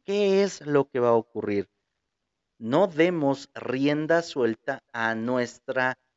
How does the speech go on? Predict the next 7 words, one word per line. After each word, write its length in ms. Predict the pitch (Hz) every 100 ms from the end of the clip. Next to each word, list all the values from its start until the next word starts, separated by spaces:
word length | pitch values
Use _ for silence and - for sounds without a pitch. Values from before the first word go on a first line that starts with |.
| _ -
emoción 640 | 151 151 - 143 139 156 _
ni 220 | 139 151
a 80 | 135
nuestro 540 | 131 123 - - 294 -
ímpetu, 560 | 214 277 277 233 - 143
porque 420 | 135 - 202 - -
eso 580 | 247 277 - 156 165